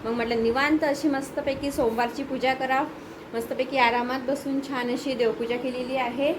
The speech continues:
आणि मस्तपैकी तुम्हाला मी दाखवलीच आहे माझी पूजा. छानपैकी माझ्याकडे छोटंसं बेलाचं झाड आहे, तर त्या झाडाखाली पण महादेवाची मस्त पिंडी ठेवलेल्या आहेत, ज्या माझ्याकडे होत्या त्या नंदी महाराज वगैरे, आणि त्यांची पण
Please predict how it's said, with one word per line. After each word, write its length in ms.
आणि 160
मस्तपैकी 500
तुम्हाला 360
मी 100
दाखवलीच 500
आहे 120
माझी 240
पूजा. 380
छानपैकी 440
माझ्याकडे 360
छोटंसं 420
बेलाचं 380
झाड 340
आहे, 300
तर 80
त्या 200
झाडाखाली 480
पण 160
महादेवाची 540
मस्त 220
पिंडी 340
ठेवलेल्या 480
आहेत, 260
ज्या 120
माझ्याकडे 420
होत्या 260
त्या 320
नंदी 280
महाराज 440
वगैरे, 280
आणि 260
त्यांची 280
पण 160